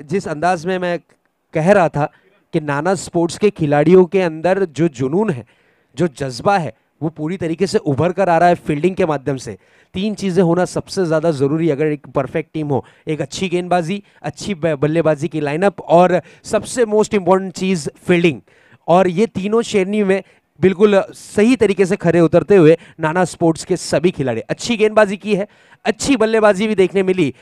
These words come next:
लेकिन सबसे अच्छी चीज़ रही इनकी फील्डिंग। बहुत ही बढ़िया फील्डिंग का प्रदर्शन। शाम ने जो कैच पकड़ा है, जिस तरीके से संदीप मोरे ने कहा कि catch of the day, बिल्कुल कहा जाएगा catch of the day है ये। इसी बीच ये गेंद,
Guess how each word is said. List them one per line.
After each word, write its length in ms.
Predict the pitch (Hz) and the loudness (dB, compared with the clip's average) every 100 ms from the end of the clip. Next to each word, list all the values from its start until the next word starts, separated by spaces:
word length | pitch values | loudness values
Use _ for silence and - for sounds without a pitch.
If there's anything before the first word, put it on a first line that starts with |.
| _ | _
लेकिन 440 | 170 196 - 220 208 | 0 0 2 2 2
सबसे 540 | - 214 - - 233 | 2 0 -2 0 0
अच्छी 340 | 175 - - 196 | 0 -4 -6 -6
चीज़ 300 | 196 185 175 | -4 -4 -2
रही 260 | 170 185 - _ | 0 -2 -6 _
इनकी 280 | 185 175 196 | -2 0 0
फील्डिंग। 440 | - 175 170 139 92 _ _ _ _ | 2 2 2 -2 -6 _ _ _ _
बहुत 320 | 170 170 208 | 0 4 2
ही 80 | 226 | 0
बढ़िया 360 | 143 175 196 214 | -2 2 4 4
फील्डिंग 280 | 190 185 | 2 -2
का 60 | 185 | 0
प्रदर्शन। 440 | 175 160 170 185 | 0 2 2 0
शाम 420 | 185 - 202 233 240 | -2 -4 0 2 4
ने 240 | 240 247 - - - | 2 2 -2 -14 0
जो 80 | 196 | 0
कैच 400 | - 180 226 - | 2 2 2 2
पकड़ा 340 | 208 180 208 | -2 2 4
है, 180 | 185 202 - _ 170 | 4 2 -2 _ -6
जिस 140 | 185 | -2
तरीके 300 | 214 196 208 | 0 0 0
से 140 | 185 | -2
संदीप 420 | 202 170 170 208 185 | -4 -4 -2 -2 0
मोरे 180 | 185 | 0
ने 80 | 190 | 0
कहा 200 | 180 180 | 0 0
कि 120 | 180 196 202 | 0 -2 2
catch 220 | 220 226 | 2 4
of 160 | 214 | 4
the 100 | 185 | 4
day, 220 | 180 202 123 - _ _ | 4 4 2 -6 _ _
बिल्कुल 340 | 170 190 226 | -4 2 2
कहा 220 | 185 175 170 | 4 0 2
जाएगा 320 | 175 208 214 | 2 4 2
catch 380 | - 214 240 233 | 0 0 2 2
of 100 | 196 | 2
the 120 | 208 | 2
day 180 | 175 160 | 2 2
है 120 | 131 | -2
ये। 140 | 104 - _ _ 147 | -8 -12 _ _ -10
इसी 180 | 143 | -6
बीच 260 | 175 190 - | -4 -4 0
ये 100 | 180 | 0
गेंद, 240 | 156 107 | 2 -4